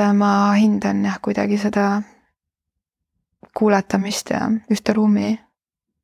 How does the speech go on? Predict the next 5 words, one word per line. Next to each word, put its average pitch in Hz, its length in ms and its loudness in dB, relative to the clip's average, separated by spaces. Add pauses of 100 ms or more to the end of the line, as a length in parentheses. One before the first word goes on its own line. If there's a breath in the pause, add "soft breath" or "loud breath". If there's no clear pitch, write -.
(220)
kokku 208 640 0 (480)
tulekut - 720 -2
ja - 140 0 (1800)
mingit 180 240 0
sellist - 540 -4